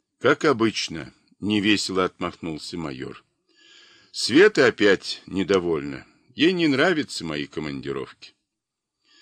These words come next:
Ваганов знал о проблемах в семье майора.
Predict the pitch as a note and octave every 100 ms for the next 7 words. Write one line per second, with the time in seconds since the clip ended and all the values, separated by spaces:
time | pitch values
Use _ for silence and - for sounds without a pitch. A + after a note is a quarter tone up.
0 | _ _ _ E2+ B2 D3 A3 G#3+ F#3 C#3+
1 | F3 F3+ B2 - G2 E2 F#2 F#2 E2+ -
2 | - E2 D2+ D#2+ D2+ D#2 C#2 B1 A1+